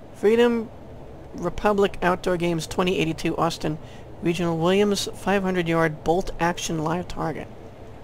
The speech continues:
Hmm. There's no jump in this game, so there's no reason to think anything's in there. Machine grease.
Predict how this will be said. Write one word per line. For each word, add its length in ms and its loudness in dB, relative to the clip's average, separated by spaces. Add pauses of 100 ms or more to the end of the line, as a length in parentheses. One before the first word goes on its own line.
(160)
Hmm. 140 -8 (3250)
There's 160 -6
no 320 2
jump 340 2
in 60 2
this 160 0
game, 280 2
so 300 -6
there's 180 -10 (560)
no 120 -6
reason 240 -2
to 80 -2
think 200 -6
anything's 460 -6 (540)
in 180 -6
there. 400 -2 (1900)
Machine 560 0
grease. 600 -6